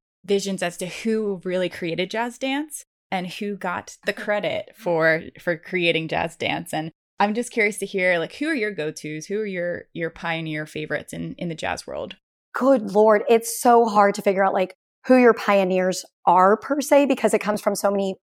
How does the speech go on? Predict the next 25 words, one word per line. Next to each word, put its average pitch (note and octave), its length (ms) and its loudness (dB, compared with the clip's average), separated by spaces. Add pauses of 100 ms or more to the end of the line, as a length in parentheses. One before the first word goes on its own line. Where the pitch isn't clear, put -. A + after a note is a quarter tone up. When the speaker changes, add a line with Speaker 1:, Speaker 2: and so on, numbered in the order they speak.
(120)
Speaker 2:
avenues. B3 500 2 (260)
When G#3 140 6
I G#3 120 6
was G#3+ 160 6
at G3+ 280 6
O A3 160 8
C G#3+ 260 2
U, F#3+ 180 4
I F#3+ 60 4
had F#3+ 200 0
such F#3+ 200 -4
a F#3+ 80 2
direct F#3 340 -4
lineage F#3 420 -2
with F#3+ 220 -2
Giordano, F#3 680 -4 (280)
you A#3+ 140 8
know, A3 280 8
and A3+ 200 4
so A3+ 240 8
that, G#3+ 280 4
that, F#3+ 360 6
like, G3 160 4
Liz G3 360 4
Ryder, G3 680 4